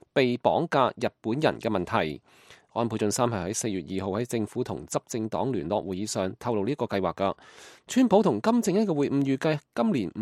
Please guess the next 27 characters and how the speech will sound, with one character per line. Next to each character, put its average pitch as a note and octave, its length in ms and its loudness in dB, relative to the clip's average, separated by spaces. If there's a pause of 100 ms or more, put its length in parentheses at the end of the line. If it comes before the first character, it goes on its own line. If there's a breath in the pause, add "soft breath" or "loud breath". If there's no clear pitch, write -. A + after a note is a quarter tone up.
月 C#3 100 2 (100)
底 A#2+ 160 0
之 - 80 -6
前 A2 240 -2
舉 D3 220 2
行， F2+ 200 0
呢 - 420 -6
個 B2 80 4
將 C3+ 160 0
會 G#2+ 180 -2
係 - 20 -6
華 E2 140 -2
盛 G#2 160 -6
頓 G2+ 160 -2
同 D#2+ 180 -10
平 E2+ 160 -8
壤 F#2+ 140 0
之 - 140 -4
間 G3+ 180 6
嘅 D3 100 4
首 D#3 280 2
次 C#3 180 0
峰 E3+ 220 4
會。 B2 240 2 (380 loud breath)
在 - 140 2 (120)
此 - 120 -8
之 B2 100 -2